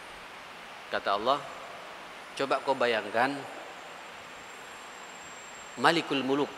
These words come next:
raja di raja yang ada di dunia. Penguasa yang istananya paling mewah di dunia." Mungkin dia bayangkan, Pak, mungkin istananya siapa?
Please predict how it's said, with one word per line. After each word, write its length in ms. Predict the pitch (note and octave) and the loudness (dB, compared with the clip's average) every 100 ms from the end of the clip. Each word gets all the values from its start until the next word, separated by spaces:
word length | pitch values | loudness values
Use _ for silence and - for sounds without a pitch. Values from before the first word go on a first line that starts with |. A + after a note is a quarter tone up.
| - - - - - - - - - | -10 -12 -12 -12 -12 -12 -12 -8 4
raja 480 | C#3+ C#3+ C3+ E3 D3+ | 6 6 6 6 6
di 80 | D3 | 6
raja 320 | D3 C#3+ C#3+ | 6 8 6
yang 80 | C3 | 6
ada 80 | |
di 160 | B2+ C3 | 4 4
dunia. 240 | C3 A2 F2 - - - - - - - - - - - - - - - - - - - | 4 2 0 -8 -10 -12 -12 -12 -12 -12 -12 -14 -14 -14 -12 -12 -12 -12 -12 -12 0 6
Penguasa 560 | D3 D#3 D#3 D#3 E3+ | 6 8 6 6 4
yang 160 | E3 D#3 - | 4 2 0
istananya 480 | - D#3 D#3+ E3+ E3 | 2 4 4 4 4
paling 320 | D#3 D#3 D3+ | 6 6 6
mewah 240 | E3 D3 | 6 6
di 80 | C3+ | 4
dunia." 320 | C#3 C3+ A2 - - - - - - - - - - - - - - - - - - - - - - A2+ | 4 4 2 -4 -10 -12 -12 -12 -12 -12 -12 -12 -14 -14 -14 -14 -12 -12 -12 -12 -12 -12 -12 -12 -6 0
Mungkin 160 | B2+ | 2
dia 160 | B2+ A#2 | 4 6
bayangkan, 400 | A#2 A2+ B2+ B2 | 6 6 2 4
Pak, 160 | C3 - - - - | 4 2 -8 -10 -8
mungkin 160 | A2 C3+ | -4 -2
istananya 640 | B2 C3+ B2+ B2+ C3 A#2+ A#2 | 2 4 6 6 4 4 2
siapa? 320 | - C3 D#3 | 2 4 2